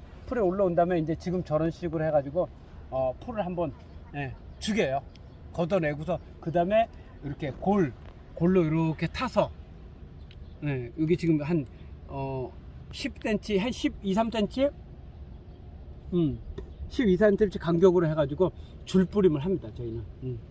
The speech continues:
그렇게 해가지고, 어, 씨앗을 뿌리는데, 음, 여기하고 우리가 지금 한, 요번에 한 사백 평 정도를 이제 고들빼기 심는데, 어, 사백 평도 고들빼기 사-, 양이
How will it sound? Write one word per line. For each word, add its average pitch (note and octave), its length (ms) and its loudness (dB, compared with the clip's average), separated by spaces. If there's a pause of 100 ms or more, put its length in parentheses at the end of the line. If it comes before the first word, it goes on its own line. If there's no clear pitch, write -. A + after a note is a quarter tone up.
(220)
그렇게 C#3 240 -8
해가지고, C3 340 -6 (420)
어, A#2 300 -8 (240)
씨앗을 F3+ 320 2
뿌리는데, E3+ 540 0 (480)
음, C3 160 -8 (1000)
여기하고 A3 760 2
우리가 G#3 240 0
지금 G#3 280 -4
한, F#3+ 280 -2 (500)
요번에 F3+ 480 2
한 E3 180 -2
사백 A#3 420 -2
평 A3 160 -2
정도를 E3 600 -2
이제 C#3+ 120 -6
고들빼기 D#3+ 440 -4
심는데, E3 560 0 (340)
어, C3 100 -4
사백 A#3+ 340 0
평도 F3 220 -2
고들빼기 F#3 420 -4
사-, F#3+ 220 -6 (260)
양이 D3+ 320 2